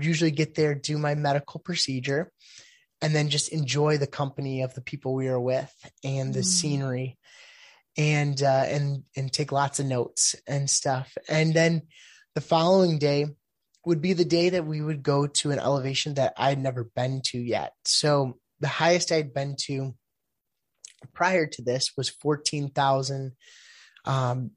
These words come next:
Speaker 1: five hundred and some feet on Mount Elbert. And, uh, Mount Elbert is the tallest fourteener in Colorado.
Speaker 2: Mm.
Speaker 1: And a fourteener is a fourteen thousand foot mountain. Um, and there's fifty-two of 'em. They say there's maybe a few more of them, but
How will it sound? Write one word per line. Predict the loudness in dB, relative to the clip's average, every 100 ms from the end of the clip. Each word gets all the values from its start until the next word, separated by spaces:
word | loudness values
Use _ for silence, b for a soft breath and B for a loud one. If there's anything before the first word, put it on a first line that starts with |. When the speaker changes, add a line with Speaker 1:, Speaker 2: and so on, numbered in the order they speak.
| _
Speaker 1:
five | 0 0 0
hundred | -4 -4 -4
and | -4
some | -4 -4 -6
feet | -8 -2 -2 -2 -8 -12 B B B
on | -2 0
Mount | 2 0 0
Elbert. | 0 2 2 -2 -4 -4 -8 -8 -10 -4
And, | -2 -2 -4 0
uh, | 0 0
Mount | -2 -2 0
Elbert | -2 0 -2 -2
is | -4 -4 -6
the | -8
tallest | -2 4 4 4 2 -2 -2
fourteener | -2 -2 -4 -4 -4 -2
in | -4 -4
Colorado. | 2 2 4 4 4 2 -4 B -6
Speaker 2:
Mm. | -2 0 0
Speaker 1:
And | -2
a |
fourteener | 4 4 4 0 2 2
is | 0
a | -4 _
fourteen | 2 2 2 -2 0
thousand | 2 2 0 -2
foot | -4 -2
mountain. | -2 0 -2 -4 -6 -6 b _ -4
Um, | -2 -2 -6 -8 -6
and | -6 -4
there's | -4 -6
fifty-two | -6 -6 -4 -2 -4 -6 _ -4 2 4
of | 6
'em. | 6 6 4
They | 4
say | 4 2
there's | 0 -4 -8
maybe | -4 -2 -2
a |
few | -2 -2
more | 0 2
of | 2
them, | 0 -2
but | 0 0 0